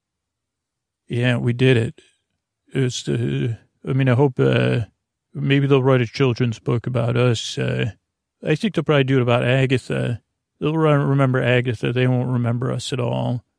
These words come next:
'Cause they probably assume they'll come back and they'll, uh, oh, they'll assume, uh, we got, uh, we headed to the big <laughs> farm in the sky. Yeah. So let's, l-, w-, w-, but the good thing is this deflated bag makes for a great camping material.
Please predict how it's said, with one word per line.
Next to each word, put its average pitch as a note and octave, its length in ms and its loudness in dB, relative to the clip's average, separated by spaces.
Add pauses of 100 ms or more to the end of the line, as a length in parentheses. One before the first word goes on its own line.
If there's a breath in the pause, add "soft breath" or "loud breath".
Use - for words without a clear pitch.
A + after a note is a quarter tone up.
(280)
'Cause C3 180 -4
they C3+ 320 2
probably B2+ 340 2
assume A#2+ 600 -2 (1000)
they'll D3 240 2
come C3+ 240 0
back B2+ 400 2
and A#2 220 -2
they'll, A#2 220 -2
uh, A#2 160 -4 (440)
oh, C3 320 4
they'll B2+ 220 -2
assume, A#2+ 500 -2
uh, A#2+ 280 -4 (720)
we B2+ 140 -6
got, A#2+ 200 0 (180)
uh, B2 340 -4 (400)
we C3 200 -2
headed A#2 280 2
to B2+ 100 0
the A#2 60 -6
big A#2 200 -2
<laughs> - 80 -16
farm A2+ 240 0
in B2+ 80 -2
the G#2+ 80 -6
sky. A2+ 640 -4 (640)
Yeah. A#2+ 400 -6 (500)
So - 140 -4
let's, G#3 240 -4
l-, F3 100 -6
w-, E3+ 420 -4
w-, E3+ 220 -6
but D3+ 140 0
the C#3+ 120 0
good G3 200 -2
thing D#3 160 0
is A#2+ 180 0
this C#3 380 -4
deflated C3+ 640 -2
bag C3 440 -2
makes B2+ 320 -2
for C3 200 -4
a A#2 40 -2
great B2 300 -2
camping B2+ 460 -2
material. B2 680 -4